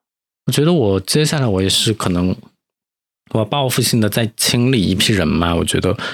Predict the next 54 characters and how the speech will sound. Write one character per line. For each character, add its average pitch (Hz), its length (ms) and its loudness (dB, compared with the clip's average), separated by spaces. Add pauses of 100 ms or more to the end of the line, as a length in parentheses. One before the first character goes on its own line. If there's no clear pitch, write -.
(340)
好 110 100 0
像 120 120 2
也 104 120 2
不 107 320 0
应 90 200 2
该。 85 300 -2 (340)
就 160 120 0
是 160 180 2 (480)
我 113 60 0
之 143 160 0
前 160 120 2
还 131 120 2
遇 120 160 0
到 120 160 0
过 117 120 0
一 95 200 0
个 98 320 0
我 92 120 2
见 131 360 2
过 123 180 2
面 127 300 2
的 95 220 0
普 - 220 -4
通 107 240 0
的 104 200 0
朋 90 320 -2
友 101 280 0 (600)
删 107 180 -2
掉 98 140 0
了 87 60 0
我。 - 180 -2 (840)
啊， - 560 -2
我 175 80 2
真 240 140 2
的 226 160 2
不 - 80 -2
知 233 120 2
道 233 200 -2
为 208 320 4
啥， 143 220 2
就 202 140 2
是 214 120 2 (280)
普 151 280 2
通 185 200 4
朋 147 240 2
友 147 140 2
哎， 120 180 2
大 147 160 -2
家 160 120 2 (120)
就 185 180 0 (120)
你 117 180 2
通-， - 380 -4
你， 104 420 0
啊， - 360 -4